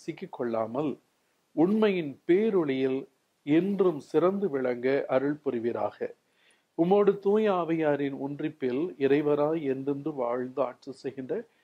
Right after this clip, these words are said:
எங்கள் ஆண்டவரும் திருமகனும் ஆகிய இயேசு கிறிஸ்து வழியாக உம்மை பார்த்து மன்றாடுகின்றோம்.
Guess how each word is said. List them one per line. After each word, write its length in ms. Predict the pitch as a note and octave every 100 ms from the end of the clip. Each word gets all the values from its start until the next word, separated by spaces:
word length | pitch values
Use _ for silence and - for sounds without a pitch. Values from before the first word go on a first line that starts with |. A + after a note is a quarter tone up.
| _ _ _ _
எங்கள் 300 | F3 F#3+ F#3+
ஆண்டவரும் 720 | F#3 G#3 G#3+ G3 C#3+ B2+ D3
திருமகனும் 680 | F3+ G3+ G#3 G3+ G3 G3+ F#3+
ஆகிய 340 | F3 E3 D#3
இயேசு 320 | E3+ E3+ G3+
கிறிஸ்து 380 | - G#3+ A3+ -
வழியாக 500 | B2 A#2+ A2+ A#2 A#2+
உம்மை 200 | - A#2+ A#2+
பார்த்து 340 | C3 A#2+ -
மன்றாடுகின்றோம். 960 | A#2 A#2 A#2 A2+ A2+ B2+ B2+ E3+ C#4